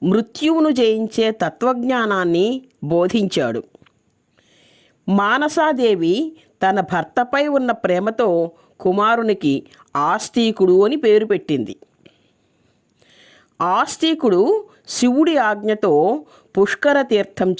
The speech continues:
చేరి మహావిష్ణు మంత్రాన్ని జపిస్తూ తపస్సు చేసి మహా తపస్సంపన్నుడుగా, మహాయోగిగా కైలాసానికి తిరిగి వచ్చి పార్వతీ పరమేశ్వరుల దర్శనం చేసుకున్నాడు.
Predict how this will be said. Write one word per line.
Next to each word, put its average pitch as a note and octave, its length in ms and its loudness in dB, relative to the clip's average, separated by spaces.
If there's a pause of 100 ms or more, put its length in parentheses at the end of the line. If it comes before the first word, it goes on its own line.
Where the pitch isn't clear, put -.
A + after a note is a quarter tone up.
చేరి A3+ 460 0 (320)
మహావిష్ణు A#3 880 -2 (180)
మంత్రాన్ని F#3 560 -2
జపిస్తూ G#3 760 -2 (340)
తపస్సు A#3 400 -2
చేసి B3 600 -2 (360)
మహా G#3 400 0
తపస్సంపన్నుడుగా, G#3 1500 0 (300)
మహాయోగిగా F#3 1160 2 (280)
కైలాసానికి G#3+ 840 0
తిరిగి G3 320 0
వచ్చి C#4 520 -2 (340)
పార్వతీ C4 560 0
పరమేశ్వరుల G3 680 -2
దర్శనం F3+ 560 0
చేసుకున్నాడు. D#3+ 600 -2